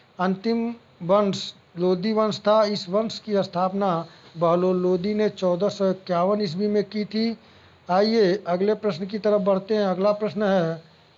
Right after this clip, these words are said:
कि एक लोदी सुल्तान जो सिंहासन पर न बैठकर कालीन पर बैठता था वह था,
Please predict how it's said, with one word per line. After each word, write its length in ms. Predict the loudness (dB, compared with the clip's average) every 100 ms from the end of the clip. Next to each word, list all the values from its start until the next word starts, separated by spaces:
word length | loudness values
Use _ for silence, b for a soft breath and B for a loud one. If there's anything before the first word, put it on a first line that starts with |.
| _ -6
कि 440 | -2 2 0 -2 -10 _ _ _ _ _ _ _ b b b b
एक 280 | 2 4 4
लोदी 320 | 4 4 2
सुल्तान 480 | 0 -2 2 2 2
जो 100 | 0
सिंहासन 560 | 0 0 2 2 0 -4
पर 240 | 0 0
न 220 | 0 0 2
बैठकर 420 | 2 0 0 -2
कालीन 540 | -2 0 2 2 0 -2
पर 140 | 0 0
बैठता 480 | 2 0 2 2 4
था 440 | 4 4 4 -2 b b -4
वह 240 | 2 4
था, 460 | 4 4 4 2